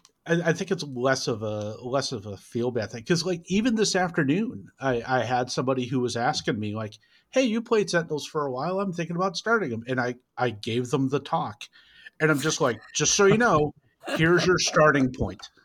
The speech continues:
Sentinel Prime, Cassandra Nova, Winter Soldier. Those are your three affiliated characters."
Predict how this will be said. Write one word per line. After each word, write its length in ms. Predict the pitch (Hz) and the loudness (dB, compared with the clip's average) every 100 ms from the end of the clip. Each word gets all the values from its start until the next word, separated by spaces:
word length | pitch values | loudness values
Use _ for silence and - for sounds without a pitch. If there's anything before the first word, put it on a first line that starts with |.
| - - | -20 -10
Sentinel 460 | - - 151 165 190 | -4 0 2 0 -2
Prime, 560 | - 185 180 185 170 - | 2 2 2 0 -4 -4
Cassandra 540 | 151 - 143 156 185 | -4 0 0 2 0
Nova, 480 | 160 160 160 165 165 _ | 2 0 2 0 -2 _
Winter 320 | 110 123 139 | -4 0 2
Soldier. 520 | 131 135 123 117 92 _ _ _ _ | 2 0 -2 -4 -12 _ _ _ _
Those 320 | 104 135 175 175 | -2 2 2 2
are 60 | |
your 160 | 170 165 | 2 0
three 300 | 165 151 151 | 0 0 0
affiliated 560 | 143 135 135 120 117 | 2 2 4 2 -2
characters." 640 | - 113 107 - - - | -6 -6 -8 -8 -6 -6